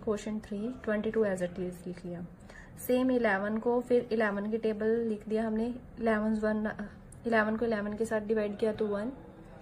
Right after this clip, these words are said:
थ्री पे नहीं जा रहा है, as it is ट्वेंटी टू पे जा रहा है, तो इलेवन into को ट्वेंटी टू से divide किया, तो कितना आया, क्वोशंट टू।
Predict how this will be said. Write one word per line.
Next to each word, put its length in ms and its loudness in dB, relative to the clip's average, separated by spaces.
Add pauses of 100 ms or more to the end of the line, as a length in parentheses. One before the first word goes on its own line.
(360)
थ्री 120 4
पे 160 2
नहीं 140 2
जा 140 6
रहा 140 4
है, 100 0
as 60 -4
it 160 -4
is 200 2 (520)
ट्वेंटी 220 4
टू 140 2
पे 180 4
जा 200 4
रहा 100 4
है, 60 0
तो 140 0
इलेवन 420 2
into 240 0 (420)
को 140 4
ट्वेंटी 380 2
टू 140 2
से 140 2
divide 320 2
किया, 140 2
तो 200 4
कितना 360 -4
आया, 200 0 (500)
क्वोशंट 480 0
टू। 120 0